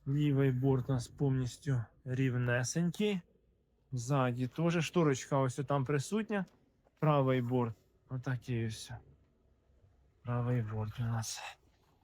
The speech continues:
Подерто від грузів нема, нічого, все чотенько.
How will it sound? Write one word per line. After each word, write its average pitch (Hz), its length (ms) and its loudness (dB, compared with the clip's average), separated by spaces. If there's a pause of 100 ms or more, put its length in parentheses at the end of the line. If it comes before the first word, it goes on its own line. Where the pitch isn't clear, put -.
(1080)
Подерто 139 560 10
від 139 140 10
грузів 139 440 12
нема, 185 340 10
нічого, 160 380 6
все 147 240 4
чотенько. 143 640 4